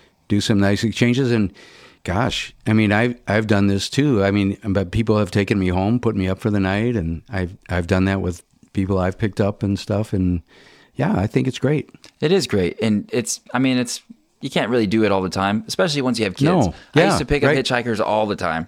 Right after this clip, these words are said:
Speaker 2: and then I had started having kids in the car, and they whine so much when they have to sit by bums. It's crazy.
Speaker 1: Yeah.
Speaker 2: So I just don't
Speaker 1: Well,
Speaker 2: do it
Speaker 1: my,
Speaker 2: anymore.
Speaker 1: my mother,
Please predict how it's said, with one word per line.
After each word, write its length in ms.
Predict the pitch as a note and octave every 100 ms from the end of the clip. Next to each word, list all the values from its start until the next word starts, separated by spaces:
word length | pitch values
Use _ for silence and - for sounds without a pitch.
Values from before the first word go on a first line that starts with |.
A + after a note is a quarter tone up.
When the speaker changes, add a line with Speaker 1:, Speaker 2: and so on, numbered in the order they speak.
| _
Speaker 2:
and 140 | G#2+ G#2
then 120 | G#2
I 120 | G2
had 140 | F#2+ -
started 320 | A2 G2 F#2
having 240 | G2 F#2
kids 220 | F2 G#2
in 80 | F#2+
the 60 | F2+
car, 320 | G2 F2+ F2+
and 220 | E2+ E2 - - - - - -
they 160 | G#2
whine 460 | A2 F#2+ G#2 A#2+ G2+
so 420 | F#2 - G#2+ A2+
much 360 | A#2+ G#2+ - -
when 100 | F#2+
they 60 |
have 100 | F#2
to 80 | F#2
sit 200 | - G#2+
by 140 | F#2+ F#2
bums. 500 | F2+ E2 E2+ - -
It's 160 | F#2+ -
crazy. 500 | - A#2+ G#2 F2 -
Speaker 1:
Yeah. 280 | G2 E2 D#2 - _ _
Speaker 2:
So 360 | - F#2 E2+ C2+
I 140 | D#2+
just 220 | F2+ E2+
don't 120 | - F2
Speaker 1:
Well, 120 | G#2
Speaker 2:
do 20 |
it 20 | G#2
Speaker 1:
my, 80 | A#2
Speaker 2:
anymore. 240 | G#2 E2
Speaker 1:
my 180 | G2 A2+
mother, 540 | G#2+ A#2+ C#3 F#2 F2+